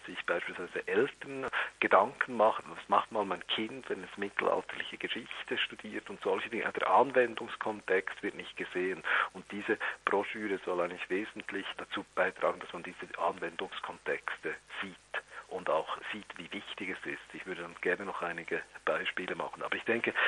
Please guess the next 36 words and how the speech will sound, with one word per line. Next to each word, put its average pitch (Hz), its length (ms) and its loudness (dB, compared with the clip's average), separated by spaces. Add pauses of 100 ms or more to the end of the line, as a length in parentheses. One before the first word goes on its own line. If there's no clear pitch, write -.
(160)
es 101 100 -6
ist - 140 -8
wirklich 139 260 2 (320)
gefährlich, 127 580 10 (140)
wenn 104 140 0
man 98 140 0
das 92 160 -4
unwidersprochen 113 1040 2
lässt, 123 260 8 (580)
weil 95 440 8
auf 101 280 2
einen 90 220 -4
ersten 120 420 8
Blick 104 400 0
kann 101 220 -2
das - 180 0
überzeugen, - 800 0
kann 101 200 0
man 98 100 -2 (580)
wirklich 127 300 2
den 117 100 -4
Eindruck 104 460 0
haben, 92 320 0 (240)
wenn 95 120 -6
ein 90 140 -8
Kind 110 300 0
mittelalterliche 95 800 4 (220)
Geschichte - 480 -2
studiert, 95 440 -2 (160)
das - 200 0
bringt 107 340 -2
nichts, 101 200 -6 (120)
der 85 160 -2
wird 87 180 -4
mal 82 200 0 (260)
brotlos 92 540 -2